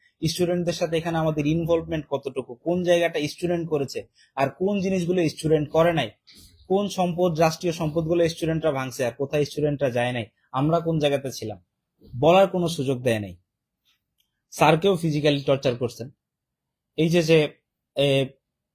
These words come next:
ব্যবহারগুলো, মানে, একটা আতঙ্কে ছিলাম। এবং সবার শেষে, আহ, ওরা হচ্ছে আমাদের ফোনগুলো সার্চ করতেছিল অনবরত, অনবরত। তো সবার শেষে এই যে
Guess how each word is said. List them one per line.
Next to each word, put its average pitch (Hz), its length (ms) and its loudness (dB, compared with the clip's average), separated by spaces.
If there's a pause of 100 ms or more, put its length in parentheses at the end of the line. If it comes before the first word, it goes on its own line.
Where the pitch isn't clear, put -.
(220)
ব্যবহারগুলো, 147 720 4
মানে, 127 160 -4
একটা 143 200 0
আতঙ্কে 185 500 0
ছিলাম। 107 300 -4 (880)
এবং 202 200 0
সবার 208 360 4
শেষে, 123 380 -2 (1000)
আহ, 151 200 6
ওরা 196 160 8
হচ্ছে 202 220 0
আমাদের 185 260 0
ফোনগুলো 180 640 0
সার্চ 143 280 -2
করতেছিল 135 520 -2 (100)
অনবরত, 131 480 0
অনবরত। 123 380 0 (520)
তো 170 60 -6
সবার 185 240 2
শেষে 185 420 0 (160)
এই 160 140 2
যে 160 180 0